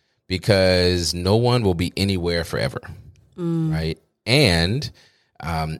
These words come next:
Speaker 1: if you have a healthy organization or a healthy church, you'll be reaching more people, which will require more people involved in the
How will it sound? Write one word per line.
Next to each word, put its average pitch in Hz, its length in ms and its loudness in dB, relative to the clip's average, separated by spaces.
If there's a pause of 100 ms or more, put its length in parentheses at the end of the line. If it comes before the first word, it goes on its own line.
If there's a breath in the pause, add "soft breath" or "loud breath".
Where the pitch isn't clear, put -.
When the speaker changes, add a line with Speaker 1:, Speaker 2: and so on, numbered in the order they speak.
Speaker 1:
if 98 160 0
you 113 80 4
have 98 120 4
a 80 80 0
healthy 127 460 2
organization 82 600 0
or 80 100 0
a 73 60 -4
healthy 127 400 0
church, 85 400 0
you'll 98 100 0
be 87 120 -2
reaching 87 420 -2
more 104 340 2
people, 107 560 -2
which 85 180 -2
will 87 100 0
require 87 500 2
more 92 500 2
people 90 380 -2
involved 85 800 2
in 85 220 -4
the 82 440 -2